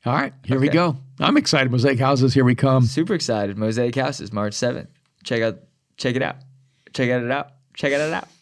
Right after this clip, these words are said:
Speaker 2: Okay, also, thank you for listening to the Battle Ready Podcast. Thank you for rating and reviewing this on iTunes, listening to this on Spotify, watching it on YouTube. Share this thing.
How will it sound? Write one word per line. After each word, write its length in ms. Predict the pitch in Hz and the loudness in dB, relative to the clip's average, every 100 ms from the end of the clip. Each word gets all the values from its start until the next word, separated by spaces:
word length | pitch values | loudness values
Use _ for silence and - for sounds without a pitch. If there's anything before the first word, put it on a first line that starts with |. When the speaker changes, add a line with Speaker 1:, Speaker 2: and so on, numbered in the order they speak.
| - - - - - | -8 -8 -6 -6 -2
Speaker 2:
Okay, 320 | 156 147 - | 0 0 -2
also, 480 | 110 160 151 160 156 | -2 -2 0 0 2
thank 180 | 156 | 0
you 80 | 147 | 0
for 80 | 131 | 0
listening 240 | 135 131 | 0 -2
to 80 | 123 | -2
the 60 | 120 | -2
Battle 160 | 123 | 0
Ready 120 | 123 120 | 0 -2
Podcast. 500 | 139 127 131 131 127 | -2 -2 -2 -2 -2
Thank 160 | 127 | -4
you 80 | 117 | -6
for 120 | 113 | -6
rating 320 | 117 135 135 127 | -4 0 0 -2
and 80 | |
reviewing 300 | 120 123 131 | -6 -4 -4
this 160 | 127 123 | -4 -6
on 140 | 113 - | -6 -6
iTunes, 500 | 120 135 127 123 113 | -4 -2 -2 -4 -4
listening 240 | 127 127 120 | -6 -6 -8
to 80 | |
this 140 | 123 117 | -6 -6
on 80 | 113 | -6
Spotify, 600 | - - 151 135 127 123 | -6 -2 -2 0 0 0
watching 460 | 139 135 139 139 | 0 0 -4 -4
it 60 | 135 | -4
on 100 | 135 | -4
YouTube. 640 | 139 156 175 147 147 127 | 0 2 4 4 2 2
Share 420 | 113 - 190 190 170 | 0 0 2 2 2
this 220 | 139 135 | 0 -2
thing. 240 | 127 107 | -4 -6